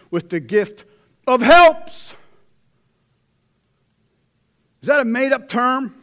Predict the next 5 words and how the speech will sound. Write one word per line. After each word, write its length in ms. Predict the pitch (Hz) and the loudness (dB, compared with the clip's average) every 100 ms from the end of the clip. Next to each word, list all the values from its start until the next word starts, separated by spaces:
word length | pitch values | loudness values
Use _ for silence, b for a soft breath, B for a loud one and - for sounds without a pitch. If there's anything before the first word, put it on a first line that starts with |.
| b b b _ _ _ _ _ _ _ | b b b _ _ _ _ _ _ _
Miracle, 440 | 190 226 226 233 | -4 -2 -4 -6
faith, 580 | 220 - 220 220 220 - | -12 -6 -2 -2 -4 -10
power, 420 | - 202 214 220 | -8 -4 -2 -2
prophecy, 540 | 220 202 226 - 214 208 | -4 -4 -4 -6 -10 -10
tongues, 480 | - 220 233 214 | -6 -4 -4 -8